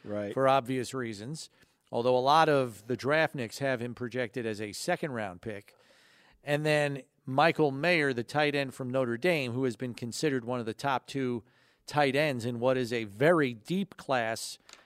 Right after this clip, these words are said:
Speaker 2: at that position.
Speaker 1: Right.
Speaker 2: So, good, good players to choose from.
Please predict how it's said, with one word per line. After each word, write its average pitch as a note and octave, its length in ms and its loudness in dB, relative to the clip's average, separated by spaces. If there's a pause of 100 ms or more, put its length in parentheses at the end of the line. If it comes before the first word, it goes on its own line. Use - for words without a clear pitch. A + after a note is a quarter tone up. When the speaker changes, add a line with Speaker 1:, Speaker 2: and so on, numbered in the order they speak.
(140)
Speaker 2:
at A2 160 -12
that E3 280 4
position. G#2+ 440 -6
Speaker 1:
Right. F2+ 180 -10 (880)
Speaker 2:
So, A2+ 400 2 (340)
good, F#3 340 6
good A3+ 180 8
players A3+ 460 10
to C#3+ 120 -6
choose C3 300 0
from. C#3 380 -6